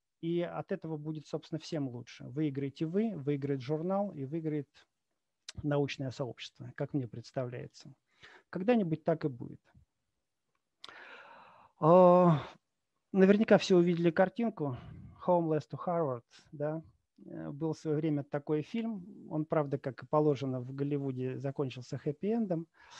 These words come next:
А, моя коллега, э, которая защищала у меня здесь кандидатскую диссертацию, не так давно получила степень P H D в Оксфорде,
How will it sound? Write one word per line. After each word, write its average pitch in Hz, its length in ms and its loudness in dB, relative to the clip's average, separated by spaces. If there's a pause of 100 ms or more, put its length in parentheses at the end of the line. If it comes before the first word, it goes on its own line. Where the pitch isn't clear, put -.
(380)
А, 143 800 0 (920)
моя 156 320 -2
коллега, 170 640 0 (360)
э, - 320 -16 (920)
которая 135 320 -6
защищала 143 520 2
у 139 80 2
меня 147 300 -2
здесь 127 260 -10
кандидатскую 139 640 -4
диссертацию, 156 680 -2
не 143 100 -2
так 139 240 -6
давно 135 280 -2
получила 139 520 -4
степень 135 400 -4
P 135 180 -4
H 127 180 -8
D 139 120 0
в 143 120 -6
Оксфорде, 156 520 -4